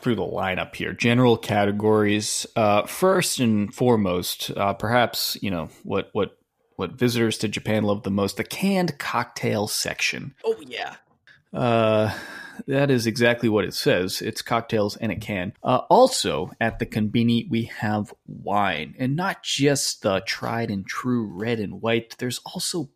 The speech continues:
Speaker 1: plum wine, which is, uh,
Speaker 2: Oof.
Speaker 1: shockingly good, especially, as they say in Japanese, onzodoku, which is
Speaker 2: Oh,
Speaker 1: on the rocks.
Speaker 2: man. Oh, yeah.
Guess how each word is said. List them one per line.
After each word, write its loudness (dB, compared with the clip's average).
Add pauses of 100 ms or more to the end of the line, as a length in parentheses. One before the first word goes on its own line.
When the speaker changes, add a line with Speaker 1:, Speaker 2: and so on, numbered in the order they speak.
Speaker 1:
plum -2
wine, -14 (120)
which -6
is, -2
uh, 4
Speaker 2:
Oof. -4
Speaker 1:
shockingly -8 (680)
good, 0 (320)
especially, -2 (220)
as -4
they -2
say -2
in -6
Japanese, -6 (340)
onzodoku, 0 (380)
which -10
is -8
Speaker 2:
Oh, -6
Speaker 1:
on -6
the -6
rocks. -4 (200)
Speaker 2:
man. -14 (640)
Oh, -4
yeah. -8